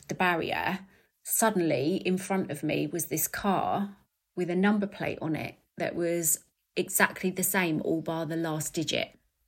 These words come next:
And I was like, "Oh my God, that can't be a coincidence, can it?" And we drove round and parked with one row of cars in front of us. And within five minutes, he walked down the steps of the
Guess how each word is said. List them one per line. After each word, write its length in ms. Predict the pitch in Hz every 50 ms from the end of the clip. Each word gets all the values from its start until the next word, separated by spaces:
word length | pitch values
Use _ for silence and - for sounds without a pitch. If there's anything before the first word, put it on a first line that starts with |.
| _ _ _ -
And 160 | 190 190 190
I 80 | 185 180
was 180 | 175 175 -
like, 300 | 175 165 165 - - - - _ _ _ _ _ _ _ _ _ _ _ _ _ _ - -
"Oh 80 | - - -
my 100 | - - -
God, 220 | - - - - - - - - _ -
that 200 | - 170 - -
can't 240 | - - 175 160 -
be 100 | - 170
a 80 | 156 151
coincidence, 600 | - - 165 165 156 160 - - - 160 160 -
can 180 | - - 160 156
it?" 160 | 175 - - - - _ _ _ _ _ _ _ _ _ _ _ _ _ _ _ -
And 160 | - 170 165
we 120 | 165 170
drove 340 | 165 - 202 196 196 190 190
round 720 | 185 185 175 151 135 143 156 165 170 185 196 - - - - -
and 160 | 185 185 175
parked 420 | - - 196 175 165 - - -
with 160 | - 165 160 -
one 300 | 185 175 175 170 160 160
row 180 | 180 165 160
of 100 | 170 160
cars 320 | - - 190 175 180 175 -
in 100 | 151 151
front 260 | - 156 139 151 -
of 100 | 127 -
us. 240 | 120 135 160 - - -
And 100 | 185 175
within 220 | 170 165 175 175
five 360 | 165 - - 185 175 170 165
minutes, 320 | - 170 165 160 - - -
he 60 | 165
walked 220 | 160 156 156 -
down 180 | - 165 160 160
the 60 | 156
steps 480 | 151 - - 160 143 - - - - -
of 160 | 143 - -
the 340 | 165 165 160 160 160 156